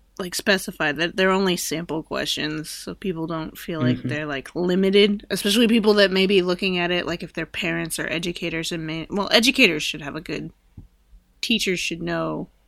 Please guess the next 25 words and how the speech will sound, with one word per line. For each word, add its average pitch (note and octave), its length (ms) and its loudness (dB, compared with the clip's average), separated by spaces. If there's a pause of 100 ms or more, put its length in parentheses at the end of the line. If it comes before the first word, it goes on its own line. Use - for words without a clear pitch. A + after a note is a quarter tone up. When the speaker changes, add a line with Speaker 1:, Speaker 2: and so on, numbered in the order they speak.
(380)
Speaker 1:
how - 180 -10
to D#3 60 -4
get - 240 -6 (100)
questions - 800 -8
that - 280 -8 (1000)
get - 220 -8 (140)
people - 260 -8
thinking. - 520 -14 (520)
So. D#3 240 -6 (220)
Speaker 2:
Yeah. A#2+ 260 -2 (160)
Speaker 1:
But A3+ 140 6
yeah. F3+ 300 6
Speaker 2:
Yeah. A2+ 220 -6 (120)
Speaker 1:
But G#3+ 320 4
people C#4 280 10
that A#3+ 160 8
aren't A3+ 200 6
necessarily F#3+ 800 2
familiar E3+ 680 -4 (840)
with, D#3+ 320 -6 (1600)
like, - 340 -10
what G3 220 -4
kind E3 180 -6
of D#3+ 80 -8
questions, - 720 -8